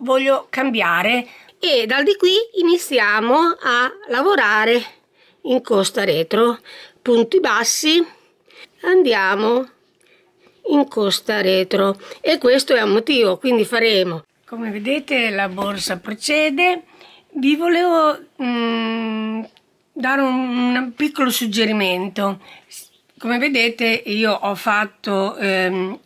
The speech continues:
i dieci punti in, eh, eh, punti bassi in costra retro per di-, eh, distaccare un po' dal, eh, punto canestro.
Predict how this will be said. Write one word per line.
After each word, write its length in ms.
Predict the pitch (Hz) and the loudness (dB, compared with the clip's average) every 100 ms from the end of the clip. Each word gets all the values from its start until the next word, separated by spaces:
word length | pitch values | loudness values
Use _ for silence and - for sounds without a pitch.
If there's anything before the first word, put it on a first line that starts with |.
| _ | _
i 60 | 190 | -8
dieci 360 | 202 220 - | -4 -2 -4
punti 880 | 175 208 214 220 214 254 240 254 359 _ _ _ _ _ _ | -6 -2 0 0 -2 -2 0 0 -4 _ _ _ _ _ _
in, 380 | 214 208 202 202 | -10 -6 -4 -2
eh, 640 | 196 185 185 185 175 175 - - - | -2 -2 -2 -4 -6 -6 -10 -18 -14
eh, 260 | 214 190 180 | -4 -2 -2
punti 800 | 202 226 220 214 196 185 175 - _ _ _ _ _ _ _ - - - _ 233 | -4 -2 -2 -2 0 0 0 -6 _ _ _ _ _ _ _ -20 -20 -20 _ -8
bassi 600 | 214 226 220 - 277 302 | -2 -2 -2 -2 0 2
in 140 | 247 | 0
costra 500 | 233 208 175 - 202 | 0 -2 -2 -2 -2
retro 500 | 190 180 175 190 190 180 - - - - _ _ _ _ | -2 -4 -6 -6 -6 -8 -16 -20 -20 -20 _ _ _ _
per 320 | - 220 226 | -6 -2 0
di-, 140 | 220 233 | 0 -2
eh, 320 | 226 214 208 | 0 2 2
distaccare 580 | 202 208 240 233 202 202 | 0 -2 -4 0 0 0
un 200 | 202 196 | -2 -2
po' 440 | 196 190 196 - - | 0 2 2 0 -6
dal, 440 | 208 190 196 196 202 | -6 -2 -2 -2 0
eh, 520 | 202 214 233 185 185 | 0 0 -2 -4 -4
punto 380 | - 190 190 185 | -4 -4 -2 -4
canestro. 680 | 202 185 165 165 - 190 | -4 -2 -2 -4 -8 -10